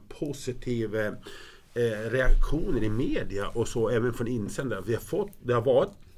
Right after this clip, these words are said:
positivt, man tycker att det är kul att vi finns, man har svarat upp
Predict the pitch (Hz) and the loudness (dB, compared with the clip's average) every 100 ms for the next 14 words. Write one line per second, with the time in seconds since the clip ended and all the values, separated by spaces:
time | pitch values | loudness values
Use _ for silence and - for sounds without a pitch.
0 | - - 139 113 107 110 123 120 139 110 | -6 -2 -2 -4 -8 -6 -4 -2 -2 -2
1 | 127 - 143 113 85 107 - 165 165 143 | -4 -4 -2 -2 -2 -8 -4 0 2 0
2 | 104 95 110 117 101 - 120 117 104 - | -4 -8 -4 -4 -4 -2 2 2 -2 -2
3 | 147 143 | -2 -2